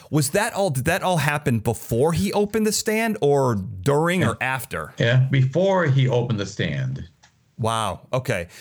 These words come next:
Speaker 1: So what is an iron molder? Do you know?
Speaker 2: Well, I guess, uh, he probably did castings, like, say, if you, uh,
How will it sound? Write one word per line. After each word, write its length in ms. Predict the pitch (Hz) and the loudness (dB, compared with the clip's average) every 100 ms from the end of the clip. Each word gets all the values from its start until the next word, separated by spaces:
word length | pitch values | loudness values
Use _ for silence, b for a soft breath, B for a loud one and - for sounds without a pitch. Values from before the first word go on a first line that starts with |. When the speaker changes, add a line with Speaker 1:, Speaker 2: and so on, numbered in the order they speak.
| 139 | -8
Speaker 1:
So 120 | - 185 | -2 0
what 140 | 285 | 2
is 80 | 269 | 0
an 80 | 202 | 0
iron 260 | 208 214 | 0 0
molder? 300 | 127 98 87 | 0 -2 -4
Do 140 | 85 131 | -4 -2
you 60 | |
know? 240 | 135 160 190 _ _ _ _ _ _ _ B B B B B | 0 -2 -4 _ _ _ _ _ _ _ B B B B B
Speaker 2:
Well, 200 | 127 208 | -2 0
I 100 | 165 | 2
guess, 360 | 131 160 139 131 | 2 2 0 0
uh, 340 | 123 123 120 - _ _ _ _ - 123 135 | 0 0 -4 -16 _ _ _ _ -14 -14 -6
he 380 | 143 139 135 131 - | -2 0 0 -2 -2
probably 240 | 127 135 | 0 2
did 220 | 131 127 | 2 0
castings, 600 | - 135 151 - 120 165 | 0 0 0 -2 -2 0
like, 240 | 123 113 110 | 0 -2 -4
say, 280 | - 135 131 | -2 2 2
if 160 | 131 | 2
you, 220 | 127 123 | 2 2
uh, 220 | 117 113 | 2 0